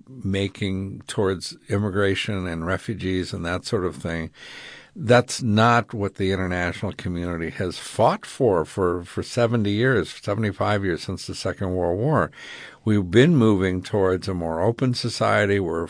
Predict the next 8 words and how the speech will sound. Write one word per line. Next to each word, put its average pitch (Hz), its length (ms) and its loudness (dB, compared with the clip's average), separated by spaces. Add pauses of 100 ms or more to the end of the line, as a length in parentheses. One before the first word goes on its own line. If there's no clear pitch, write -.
(200)
travel 104 580 2
and 82 120 -2
immigration 90 680 0
was 78 160 -6
freer 107 600 2
and, 85 240 -6
and 82 260 -10 (480)
easier. 101 800 4